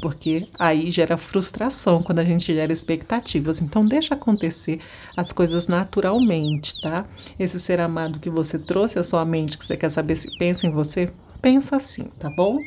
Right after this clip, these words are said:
E como essa pessoa te vê, já foi dito, né? Uma constante vontade de querer saber mais sobre você. E a evidência aí pros próximos dias, sim, tá?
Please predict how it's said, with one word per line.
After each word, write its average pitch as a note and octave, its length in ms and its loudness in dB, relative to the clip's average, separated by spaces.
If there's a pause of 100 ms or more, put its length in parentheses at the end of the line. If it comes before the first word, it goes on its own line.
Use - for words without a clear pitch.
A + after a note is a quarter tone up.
(500)
E G3+ 60 -4
como G3 240 0
essa F#3 180 -2
pessoa F3+ 300 0
te F3+ 100 0
vê, D#3 160 0
já D#3+ 100 0
foi G#3 200 0
dito, A3+ 440 2
né? F#3 280 4
Uma E3+ 160 2
constante F3+ 500 0
vontade F3+ 400 0
de - 60 -6
querer D3+ 220 -2
saber E3 440 -2
mais D#3 300 -2
sobre D#3 280 -2
você. F3 540 -2 (640)
E G3 80 0
a - 20 0
evidência F3+ 500 0
aí D3 60 -2
pros D#3 160 -2
próximos E3 500 0
dias, D#3 220 0
sim, G#3 400 0
tá? G3+ 340 -2